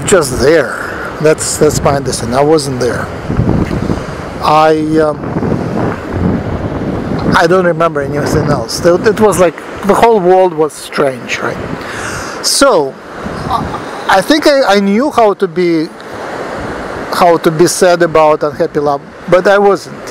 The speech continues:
I, I, I didn't feel much. Uh, I just felt that things go wrong. And it was the year, I think, nineteen seventy-nine. The whole year was crazy, right? It was about the time the,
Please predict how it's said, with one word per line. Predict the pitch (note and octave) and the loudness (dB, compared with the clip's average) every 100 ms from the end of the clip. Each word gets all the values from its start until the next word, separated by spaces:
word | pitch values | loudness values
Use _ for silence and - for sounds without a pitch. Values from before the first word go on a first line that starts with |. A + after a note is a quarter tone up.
| - - - - - - | -10 -10 -8 -8 -8 -2
I, | F3+ | 2
I, | F3+ G3+ F#3+ G3 | 2 4 2 2
I | |
didn't | F#3+ G3 | 2 0
feel | - G3+ | 0 0
much. | E3+ - - - - - - - - - - - - - - - - - - - | 0 -8 -10 -10 -10 -10 -10 -8 -4 -4 -6 -8 -10 -10 -10 -10 -10 -12 -12 0
Uh, | D#3+ D3+ D3+ | 4 4 4
I | F3+ | 4
just | G#3+ - | 2 2
felt | G#3+ A3+ G#3 | 2 4 2
that | |
things | F3+ G3 F#3+ E3 | 2 0 0 2
go | F3+ E3+ | 4 4
wrong. | B2+ B2 - - - | 2 -4 -6 -8 0
And | F3+ F3+ | 2 2
it | F#3 | 2
was | G3 B3 G#3+ | 2 4 2
the | F#3+ | 2
year, | F3+ G3 G#3 | 2 2 2
I | F#3 | 0
think, | E3 A3 G#3 | -4 -8 0
nineteen | F#3 G3 F#3+ G3+ F#3+ | 0 0 0 -2 0
seventy-nine. | F3+ - F#3+ F#3 F3 C#3 D3+ D#3 C3 - - | -2 0 0 0 -2 -2 -2 -2 -8 -14 -4
The | E3+ | 0
whole | G#3 G3+ E3 | 4 4 4
year | G3+ G#3 | 4 4
was | D3 - | 2 -2
crazy, | - C3 B2+ C#3+ | -6 -4 -2 0
right? | C3 D#3 - - | 0 -2 -4 -2
It | D#3 | 2
was | F#3 G3 F3 | 4 4 2
about | F3 F#3 F#3+ | 4 4 4
the | E3+ | 2
time | - F3+ F3+ E3+ | 2 2 2 2
the, | E3+ E3 | 2 2